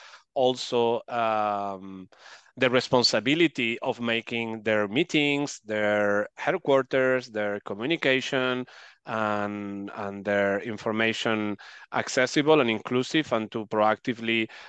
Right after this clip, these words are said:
approach their members with disabilities, because persons with disabilities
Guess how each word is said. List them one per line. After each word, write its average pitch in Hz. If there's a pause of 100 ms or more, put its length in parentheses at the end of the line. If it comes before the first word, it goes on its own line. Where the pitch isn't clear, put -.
(140)
approach 123
their 113
members 123
with 107
disabilities, 117
because 107
persons 110
with 107
disabilities 107